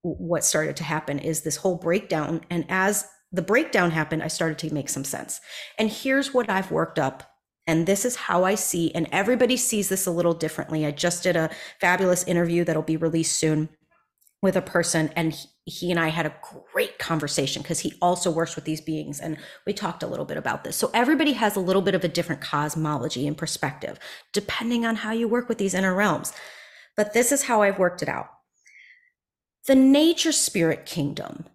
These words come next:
and we can put in that kingdom the Davic energies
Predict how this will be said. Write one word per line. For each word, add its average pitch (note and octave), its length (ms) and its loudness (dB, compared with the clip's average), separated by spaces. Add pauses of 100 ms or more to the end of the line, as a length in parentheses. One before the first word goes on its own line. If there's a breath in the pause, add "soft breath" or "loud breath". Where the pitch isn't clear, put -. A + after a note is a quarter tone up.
(120)
and A3 320 2
we A#3+ 220 4
can D#4 240 4
put - 380 0
in A3+ 240 2
that G#3+ 240 0
kingdom E3 640 -2 (220)
the F#3 80 0
Davic F#3 640 0
energies E3 760 -2